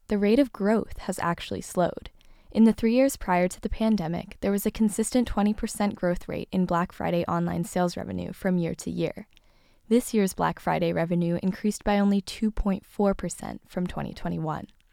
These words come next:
Similarly, the projected revenue for Cyber Monday is only five percent greater than last year.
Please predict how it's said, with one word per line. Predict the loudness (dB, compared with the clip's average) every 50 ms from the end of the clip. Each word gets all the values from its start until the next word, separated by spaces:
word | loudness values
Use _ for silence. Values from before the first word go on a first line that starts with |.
| _ _ _ _ _ _ _ _ _ _ _ _ _ _ _ _ _ _ _ _
Similarly, | -10 0 2 4 4 6 4 4 2 2 0 0 -2 -4
the | -2 -2 -2
projected | -2 -2 -2 0 0 0 2 2 0 0 2 2
revenue | 2 2 2 0 -2 -2 -4
for | -4 -6 -8
Cyber | -6 -4 -2 0 2 4 4 4
Monday | 4 2 0 -2 -2 -4 -4
is | -2 0
only | 2 2 2 2 0
five | 0 0 0 0 0 0
percent | -4 -4 -2 -2 -2 0
greater | 2 2 2 2 2 0 -2
than | -2 -2 -2
last | 0 0 -2 -4 -4 -6 -4
year. | -2 -2 -2 -2 -6 -14